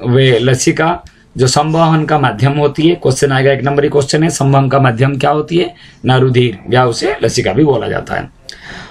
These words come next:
और हार्ट के बारे में एक चित्र आपको दे रखा है, अगर आपको इसमें साफ नजर नहीं आ रहा है, supporting material आपको मिला हुआ है, book मिला हुआ है, तो आप देखोगे क्या होता है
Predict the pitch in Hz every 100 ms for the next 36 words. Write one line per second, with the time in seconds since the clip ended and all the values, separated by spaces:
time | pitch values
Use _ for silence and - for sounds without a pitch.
0 | - - 156 135 180 185 214 190 170 185
1 | 190 180 180 - 170 143 143 135 135 131
2 | 156 165 147 151 151 135 139 151 - 147
3 | 143 139 139 135 156 160 165 160 - 147
4 | 147 156 147 156 156 - 156 151 156 156
5 | 156 147 139 151 156 151 151 156 151 156
6 | - - _ 143 139 131 127 123 117 147
7 | 165 143 160 165 156 165 165 156